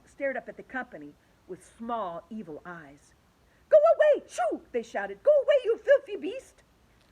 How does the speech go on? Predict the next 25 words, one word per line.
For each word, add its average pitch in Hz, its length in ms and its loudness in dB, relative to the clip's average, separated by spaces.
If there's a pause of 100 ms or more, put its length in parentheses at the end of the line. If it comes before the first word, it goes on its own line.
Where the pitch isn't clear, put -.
(360)
Slowly, 214 640 -12 (240)
almost 233 440 -10
lazily, 269 480 -10 (520)
the 151 80 -20
shark 185 500 -20
opened 220 320 -18
his 240 160 -18
mouth, 170 340 -20 (260)
which 247 160 -12
was 262 120 -12
big 247 220 -10
enough 214 280 -8
to 190 60 -18
have 175 160 -12 (120)
swallowed 202 360 -8
up, 160 140 -12 (560)
uh, 147 260 -10 (280)
perambulator, 170 720 -10 (280)
and 170 140 -16
made 180 200 -10
a 151 60 -12
lunge 165 600 -10
at 160 120 -20
the 165 60 -20
peach. - 480 -20